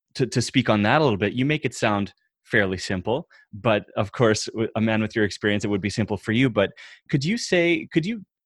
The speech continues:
speak about a few things, like some basic minimum needs to create, like, a competitive space in someone's home like that? Like, do you need to invest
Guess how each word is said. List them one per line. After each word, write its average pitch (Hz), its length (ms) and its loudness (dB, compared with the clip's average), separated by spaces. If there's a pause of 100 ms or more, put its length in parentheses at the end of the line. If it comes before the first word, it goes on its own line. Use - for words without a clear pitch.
(140)
speak 147 280 -2
about 127 160 4
a 110 40 0
few 127 240 0
things, 113 340 -2
like 101 220 2 (120)
some 113 320 0
basic 170 380 0
minimum 117 360 2
needs 104 380 -2 (320)
to 120 80 -8
create, 117 420 0 (140)
like, 107 180 -4
a 101 60 -6
competitive 104 580 -6
space - 560 -6 (240)
in 117 160 -4
someone's 123 300 -2
home 131 220 -2
like 127 180 -6
that? 151 240 -2
Like, 101 220 -4 (880)
do 104 100 -4
you 113 60 2
need 113 140 2
to 110 80 -4
invest 101 460 -4